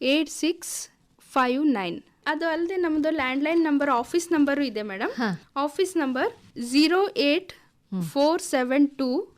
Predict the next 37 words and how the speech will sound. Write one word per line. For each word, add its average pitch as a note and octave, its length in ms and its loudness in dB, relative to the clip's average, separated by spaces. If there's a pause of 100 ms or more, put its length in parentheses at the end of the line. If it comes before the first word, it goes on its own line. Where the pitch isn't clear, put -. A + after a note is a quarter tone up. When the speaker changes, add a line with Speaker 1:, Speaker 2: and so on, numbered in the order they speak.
(600)
Speaker 1:
ಟೂ F4+ 260 4
ನೈನ್ C4+ 400 2 (560)
ಫೈವ್ D4 440 4
ಒನ್ C#4+ 300 2
ಸಿಕ್ಸ್ - 440 -4
ತ್ರೀ. A#3 240 -2
Speaker 2:
ಹ್ಮ್. - 520 -20
Speaker 1:
ನಿಮ್ಗೆ D4+ 320 2
ಕಾಲ್ D4+ 260 4
ಮಾಡೋಕ್ಕೂ D#4+ 400 0
ಆಗಂಗಿಲ್ಲ, D4+ 500 2
ಬರೋಕ್ಕೂ C4+ 440 -2
ಆಗಂಗಿಲ್ಲ. C4 460 0 (100)
ಹೆಂಗ್ C#4 220 4
ಮೇಡಮ್, B3 300 2
ಈ B3 100 4
ನಾವೆಲ್ಲೋ B3 380 0
ಬಿಸಿನೆಸ್ B3+ 440 -2
ಮಾಡ್ತಾ A#3+ 220 -2
ಇದೀವಿ, A#3 260 -2
ಎಲ್ಲೋ A#3+ 180 0
ಜಾಬ್ A#3 300 -2
ಮೇಲೆ A3+ 180 -2
ಇದೀವಿ A3 220 -2
ಅಂದ್ರೆ, C4+ 220 -2
ಅಂಥವ್ರು C#4 320 0
Speaker 2:
ಹ್ಮ್. C4+ 100 2
Speaker 1:
ನಮಗ್ C#4 140 0
ಮೇಲ್ನೂ C#4+ 360 2
ಮಾಡ್ಬೋದು. A3 520 -2
Speaker 2:
ಹ್ಮ್. G3 320 -4 (180)
Speaker 1:
ಮೇಲ್ D#4+ 240 2
ಅಡ್ರೆಸ್ D4 360 0
ಬಂದ್ಬಿಟ್ಟು C4 480 -2
Speaker 2:
ಹ್ಮ್. G3 400 -4
Speaker 1:
ಜಿ E4 420 4 (160)
ಟಿ D#4 440 2